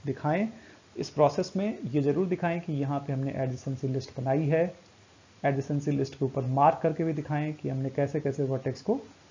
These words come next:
explore किया, और फिर finally आप ये जरूर दिखाएं कि किस, कौन सा sequence हमारा डीएफ़एस का है। Correct? Sequence दिखाना बहुत जरूरी है क्योंकि यहीं से आपका answer check होने वाला है।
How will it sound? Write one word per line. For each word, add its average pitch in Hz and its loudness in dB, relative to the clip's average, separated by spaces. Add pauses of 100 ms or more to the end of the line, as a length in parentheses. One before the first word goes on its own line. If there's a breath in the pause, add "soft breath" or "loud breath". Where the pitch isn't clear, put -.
(240)
explore 165 2
किया, 185 4 (440)
और 180 12
फिर 208 2
finally 196 8
आप 220 10
ये 202 6
जरूर 175 2
दिखाएं 160 -2
कि 196 -2
किस, - -6
कौन 175 -2
सा 196 -4
sequence 160 -6
हमारा 135 -2
डीएफ़एस 127 -6
का 117 -10
है। 110 -12 (1600)
Correct? 190 2
Sequence 196 6
दिखाना 180 6
बहुत 156 8
जरूरी 170 6
है 196 6
क्योंकि 180 2
यहीं 156 4
से 156 2
आपका 143 4
answer 135 2
check 131 -4
होने 123 -4
वाला 120 -8
है। 120 -8